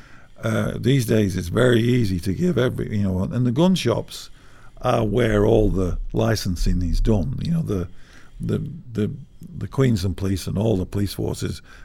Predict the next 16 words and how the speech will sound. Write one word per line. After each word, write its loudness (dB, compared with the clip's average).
behind 2
it -6
that 0
are -2
supposed 0
to, -4
uh, -4
compile 2
the 2
information 0
that -6
comes 0
from -4
the -2
gun 0
shops, -4